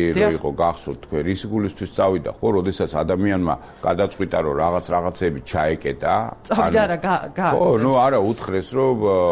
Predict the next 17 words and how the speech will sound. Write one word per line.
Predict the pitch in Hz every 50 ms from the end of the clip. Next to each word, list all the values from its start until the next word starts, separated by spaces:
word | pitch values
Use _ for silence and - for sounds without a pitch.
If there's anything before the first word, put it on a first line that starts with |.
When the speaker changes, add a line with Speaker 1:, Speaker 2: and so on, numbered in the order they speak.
| 82 78 78
Speaker 1:
„იყავი | 92 117 123 - 160 165 165 120
მინისტრიო, | 95 98 107 117 131 127 - - 110 90
კაცო, | - - 104 - -
ხო | - - 104
გქვია | - - - 117 95
სახელი | 78 - - 85 - - 101 90 78
მინისტრი | 65 76 85 87 90 85 - 82 80
და | 73 73
დანარჩენს | 65 73 82 85 92 90 - - 117 117 110 -
ეხლა | 95 87 107 104
რა, | 92 90 90
რა, | 85 82 80 80 76 76 76 73 57 50
არა“, | 50 55 73 85 95 92 82 71 69 60 -
ანუ | - 110 123 139 143 139 143 - - - - - - - - - -
ხო | - - 123
ხვდებით | 123 - - 147 131 104 90 -
არა, | - 85 92 98 113